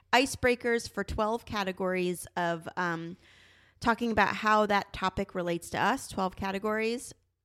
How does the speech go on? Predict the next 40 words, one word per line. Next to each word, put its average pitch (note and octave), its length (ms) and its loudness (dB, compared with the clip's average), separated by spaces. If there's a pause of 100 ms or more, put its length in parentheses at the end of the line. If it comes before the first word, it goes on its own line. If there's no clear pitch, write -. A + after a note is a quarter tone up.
(140)
five F#3 260 0
to - 80 -20
ten F3 200 -4
date F3 200 -4
night F3 220 -4 (200)
questions A3+ 560 -6
for - 200 -6
each - 300 -6
category, G3+ 560 0 (680)
and A3 140 -2
then A#3 100 0
a A#3 80 -2
little A#3 280 -4
date A3 360 -2
night A3 420 -2
challenge A3+ 680 -4
for F#3+ 120 -4
you F#3+ 100 2
guys F#3 220 -4
to F#3 60 -12
do F3+ 120 -14
together A3+ 400 -2
that's F#3+ 280 -4
really F#3+ 300 -4
fun F3+ 460 0
and F#3+ 140 -6
hopefully G3 420 -2
will F3+ 140 -2
be F3 100 -4
kind F#3 240 -6
of F3+ 140 -10
productive. F3 580 -6 (400)
So G#3+ 420 4 (460)
you G#3 100 -10
can G#3 140 -2
pre-order G3+ 480 -2
that G3 300 0
this F#3+ 200 -4
week, - 360 -4 (460)
uh, F#3+ 340 6